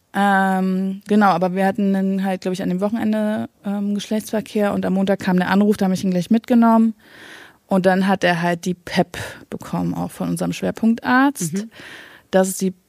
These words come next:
Speaker 1: Postexpositionsprophylaxe. Das
Speaker 2: Mhm.
Speaker 1: ist quasi die gleiche Tablette, wie ich jetzt als Therapie nehme.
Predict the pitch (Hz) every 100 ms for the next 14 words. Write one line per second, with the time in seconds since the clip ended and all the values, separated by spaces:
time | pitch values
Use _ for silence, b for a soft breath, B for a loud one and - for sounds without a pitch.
0 | - - 220 - - - 202 - 190 170
1 | 170 - 190 190 196 - 185 180 165 160
2 | - - 175 170 _ _ - 170 180 190
3 | - 190 180 180 175 190 214 240 214 202
4 | 180 175 175 170 208 202 180 180 - -
5 | 160 - 226 240 247 254 277 320